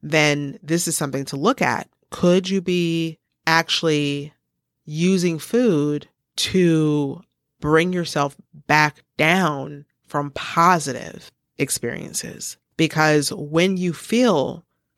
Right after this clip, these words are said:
peace without food around, or when you feel very present when food isn't around, when you feel really joyful when food isn't around, or successful, when that's coming from inside of you,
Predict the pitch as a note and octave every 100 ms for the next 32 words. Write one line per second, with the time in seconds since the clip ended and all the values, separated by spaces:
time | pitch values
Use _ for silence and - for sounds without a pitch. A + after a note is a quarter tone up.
0 | _ - D#3+ C3 - - - - - _
1 | - D3+ - - D3 D3+ - _ _ _
2 | _ - - D#3 C#3 C#3 B2+ - - -
3 | E3 E3 E3+ E3+ - - G3+ G#3+ E3 C#3+
4 | - D3+ C#3+ C#3+ - - - C#3+ D3 -
5 | - - - _ - D3 - D3+ C#3 C3+
6 | D#3 - - - - - - - - F3+
7 | F3+ D#3 - A3 A#3 E3 D#3 D#3 D3 C#3
8 | - D3+ D#3 D3 - - - _ D3 C#3+
9 | E3 D#3 - D3+ D3 D3 C#3+ C3+ - D3
10 | - D3 - E3+ F3 - - E3 - -
11 | _ - - F3 G3+ G#3+ - - A3+ A#3
12 | E3+ D3+ C#3+ C#3+ E3 A#3+ C4 D#3 - D#3
13 | D#3